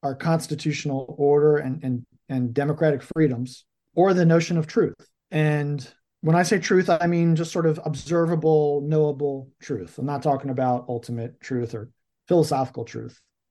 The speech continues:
Um, and he, you know, he, he pretty intentionally went after the idea that we could know truth by his kind of intentional assault on reality. I mean,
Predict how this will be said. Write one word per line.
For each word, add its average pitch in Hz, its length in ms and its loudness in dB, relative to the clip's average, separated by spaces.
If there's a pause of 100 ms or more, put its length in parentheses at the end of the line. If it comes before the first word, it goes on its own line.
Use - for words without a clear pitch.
(880)
Um, 117 420 -4
and 160 160 4
he, 196 320 0 (220)
you 226 100 2
know, 160 140 4
he, 190 420 -2 (260)
he - 220 -6
pretty 226 540 4 (240)
intentionally 175 840 0 (760)
went 156 260 4
after 165 320 0
the 160 100 2
idea 156 380 0
that 147 80 0
we 151 100 -2
could 151 140 -8
know 143 160 -6
truth 151 640 -2
by 139 380 0
his 139 280 2
kind 147 220 -6
of 127 180 -8
intentional 135 800 -2 (400)
assault 143 560 0
on 139 180 -6
reality. 135 500 0
I - 20 2
mean, 123 320 -2